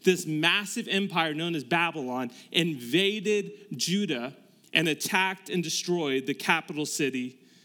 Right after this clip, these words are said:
of Jerusalem. And in verse three, we're told this. "Then the king ordered Ashpenaz, chief of his court officials, to bring into the king, king's service some of the Israelites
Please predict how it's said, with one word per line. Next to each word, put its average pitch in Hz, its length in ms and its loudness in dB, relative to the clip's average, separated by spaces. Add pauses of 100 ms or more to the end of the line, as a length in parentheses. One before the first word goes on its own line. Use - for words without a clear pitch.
(120)
of 143 140 -2
Jerusalem. 135 560 -2 (920)
And 180 120 4
in 175 80 0
verse 226 240 -2
three, 220 260 0
we're 175 160 -2
told 175 260 -4
this. - 400 -4 (800)
"Then 214 300 6
the 220 80 0
king 208 500 0
ordered 165 380 -2
Ashpenaz, 139 840 -2 (200)
chief 233 380 0
of 196 180 -2
his 196 200 0
court 190 260 -2
officials, - 640 -6 (320)
to 196 120 6
bring 220 420 -2
into 220 240 -2
the 190 120 2
king, 208 460 -2
king's 208 340 0
service 180 420 -4
some 202 220 0
of 202 80 -2
the 190 160 -2
Israelites 147 760 -2